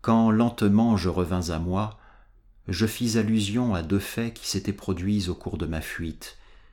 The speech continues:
deux faits sans signification, et qui pourtant continuent à me hanter quand je suis seul près d'un marécage,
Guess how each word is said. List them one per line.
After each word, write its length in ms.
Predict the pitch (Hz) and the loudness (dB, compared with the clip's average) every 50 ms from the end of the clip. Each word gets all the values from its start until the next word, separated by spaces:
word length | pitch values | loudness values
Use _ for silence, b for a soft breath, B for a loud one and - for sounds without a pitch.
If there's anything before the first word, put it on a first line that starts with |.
| b b b b _ - - | b b b b _ -18 -16
deux 240 | - 76 104 110 120 | -6 0 4 4 4
faits 360 | 113 - - - 135 135 117 | 4 2 -2 -2 -2 0 0
sans 200 | 101 - - 101 | -2 0 0 0
signification, 1040 | 101 - - 110 107 107 107 104 - 98 98 - 104 98 - - - 90 80 82 82 82 b b b b b b b b b b b b _ _ _ _ _ _ _ _ - | -2 0 0 2 2 2 2 0 -4 -8 -6 -4 -4 -4 -4 -6 -6 -6 -6 -6 -6 -8 b b b b b b b b b b b b _ _ _ _ _ _ _ _ -2
et 200 | 101 101 101 104 | 0 0 0 0
qui 140 | - 113 107 | -2 -4 -2
pourtant 540 | 107 117 113 110 - - - 120 120 117 | 0 0 0 0 -2 -2 0 0 0 0
continuent 580 | 107 - - 104 101 - - 104 104 110 107 104 - | 0 0 -2 -2 -2 0 2 4 4 4 2 2 -2
à 60 | 95 | -2
me 200 | 90 92 92 95 | 0 0 2 2
hanter 460 | 95 95 98 95 - - 104 104 104 | 2 2 0 -2 -2 -4 -2 -2 -2
quand 140 | 101 - 92 | -2 -4 -4
je 140 | 85 90 92 | -4 -4 -4
suis 200 | - - - 95 | -6 -6 -6 -6
seul 420 | - - - - 95 92 92 90 | -6 -6 -4 -4 -2 -2 -2 -4
près 200 | - - - 87 | -4 -6 -6 -6
d'un 100 | 78 78 | -4 -4
marécage, 760 | 76 80 80 78 82 80 - - 82 78 78 78 76 76 80 | -4 -4 -4 -6 -8 -8 -8 -8 -8 -6 -6 -8 -8 -8 -10